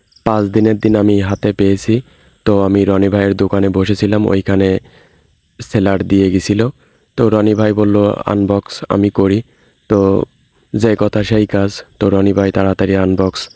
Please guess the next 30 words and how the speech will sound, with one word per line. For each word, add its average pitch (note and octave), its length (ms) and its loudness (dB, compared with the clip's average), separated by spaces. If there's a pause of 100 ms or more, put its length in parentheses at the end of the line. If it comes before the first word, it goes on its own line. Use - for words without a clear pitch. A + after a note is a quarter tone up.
(140)
শুরু G2 220 2
করে F#2+ 200 0
দিল। F#2+ 180 0 (640)
তো A#2+ 160 2
এটা G#2 260 0
হচ্ছে G#2+ 300 -2
সেই G#2 220 0
হেরিকেন G#2 380 0 (640)
ডট G#2 280 -2
কমের F#2+ 320 0 (100)
সেই - 220 -2
মানি F#2 280 2
ব্যাগ। G2 180 -2 (440)
এটা G2+ 280 0
উপরে G2 400 0 (140)
খোদাই G#2+ 340 -2
করে F#2+ 240 0 (540)
হেরিকেন G2 440 0 (680)
লেখা G2 380 0
আছে G#2 260 -2 (640)
এবং A2 240 2 (120)
মানি G#2 240 2
ব্যাগটা G#2+ 300 -2
আমি G#2 180 2 (400)
আগুন G#2 380 0 (120)
দিয়ে G2 260 2 (160)
বিভিন্নভাবে G#2+ 520 0
টেস্ট - 280 -4
করে G#2 160 0
দেখেছিলাম, G2+ 480 -2